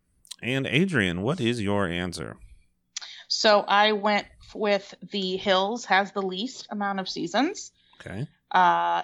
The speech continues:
Speaker 2: then I actually went Mad Men. Um, I have heard of the show. I have never seen it.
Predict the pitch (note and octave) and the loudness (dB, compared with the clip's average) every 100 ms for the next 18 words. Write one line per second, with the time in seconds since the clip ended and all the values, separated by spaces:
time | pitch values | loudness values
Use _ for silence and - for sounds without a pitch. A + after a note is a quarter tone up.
0 | - F3 B3+ C4 - D4 G#4 G4+ G4 - | -6 -2 0 0 0 0 0 -2 -4 -8
1 | D#4 B3+ B3+ G#3 A3 A3+ A3+ F#3+ E3+ D#3+ | -6 -2 -2 -2 0 2 0 -2 -6 -6
2 | G#3 D#4+ - _ - E3+ E3 E3 E3 E3 | -4 -6 -8 _ -4 0 0 0 -4 -12
3 | E3 _ _ _ F3 F#3+ F#3 F3 - F3+ | -14 _ _ _ 0 2 0 -4 -8 -8
4 | E3+ B3+ B3+ G#3+ A3+ - A3 G#3+ G3 F3+ | 0 2 2 2 0 4 4 4 2 0
5 | E3+ F3 E3 E3 - G3 F3 D#3+ A3+ - | -2 -4 -4 -4 -4 -2 -2 0 -2 -4